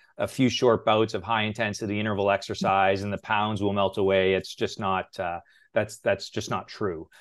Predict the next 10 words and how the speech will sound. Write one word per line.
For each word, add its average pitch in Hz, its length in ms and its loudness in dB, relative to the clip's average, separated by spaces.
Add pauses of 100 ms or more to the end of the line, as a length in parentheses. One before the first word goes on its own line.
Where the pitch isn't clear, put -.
(240)
Um, 107 760 0 (380)
so 143 520 8
that's, 165 460 2
that, 156 360 4
that 143 140 6
would 143 100 4
be 123 120 0
point 120 240 -10
number 101 220 0
one. 85 240 -2